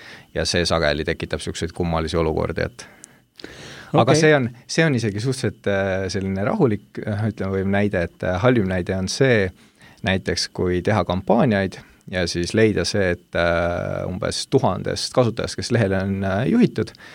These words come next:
Speaker 1: ja on sinna jõudnud, noh, äh, mõnikümmend. Ja siis avastada, et kliendi veebilehe arendaja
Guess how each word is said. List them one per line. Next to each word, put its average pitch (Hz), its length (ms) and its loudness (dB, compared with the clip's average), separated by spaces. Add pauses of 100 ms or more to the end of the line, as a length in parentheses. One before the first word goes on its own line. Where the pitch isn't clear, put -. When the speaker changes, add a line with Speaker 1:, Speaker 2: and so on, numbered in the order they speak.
(280)
Speaker 1:
ja 104 100 4
on 101 140 2
sinna 95 400 0
jõudnud, 110 400 4 (480)
noh, 95 160 -6 (280)
äh, 95 360 4
mõnikümmend. 113 560 4 (800)
Ja 92 240 2
siis 85 400 0
avastada, 92 480 2
et - 160 -8
kliendi 90 720 0
veebilehe 95 480 2
arendaja 92 680 0